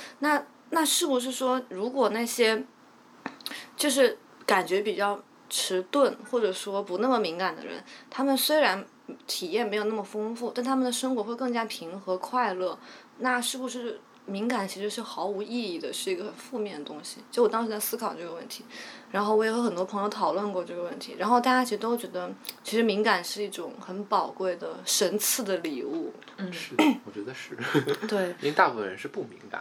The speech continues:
Speaker 3: 的，或者说大-，就是大家就是普通水平。
Speaker 1: 嗯。
Speaker 3: 嗯。
Speaker 1: 而且就我从那个时候我就想，就是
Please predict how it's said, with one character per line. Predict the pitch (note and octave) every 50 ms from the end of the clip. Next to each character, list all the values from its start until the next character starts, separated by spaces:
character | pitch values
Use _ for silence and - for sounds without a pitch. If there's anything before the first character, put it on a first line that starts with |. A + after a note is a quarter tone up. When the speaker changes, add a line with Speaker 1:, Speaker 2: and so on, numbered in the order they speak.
| - -
Speaker 3:
的， | - - -
或 | B2+ A#2
者 | G#2 G2+
说 | G#2 B2
大-， | A#2+ C3+ B2+ A2+ - - -
就 | - C3+ C3
是 | B2
大 | A#2 C3 C3 B2
家 | B2+ B2
就 | C3+
是 | B2 A#2+ G#2
普 | - - - G2+
通 | - - A#2+ C#3 D#3+
水 | D#3 - - -
平。 | - - - - - - - - - -
Speaker 1:
嗯。 | A3 G#3 G3+ G3+ G#3 G3+ G3+ G3+
Speaker 3:
嗯。 | G#3 G#3 G#3 G3+ G3 G3 G3 F#3+ G3 G#3 A3 - - - - - - - - - - - -
Speaker 1:
而 | B3
且 | A#3+ B3 B3 A3 G#3 G3
就 | - C4+ C#4
我 | B3 F#3+ D3+ - - - -
从 | - - G#3 G#3+
那 | B3 C#4+
个 | D4+ D4
时 | A3+ A3+
候 | G#3 G3
我 | F3
就 | - G#3 A#3
想， | B3 A#3+ - - G3 E3+ E3 - -
就 | - - D4 C#4
是 | C4 C#4 C4 A#3 A3+ -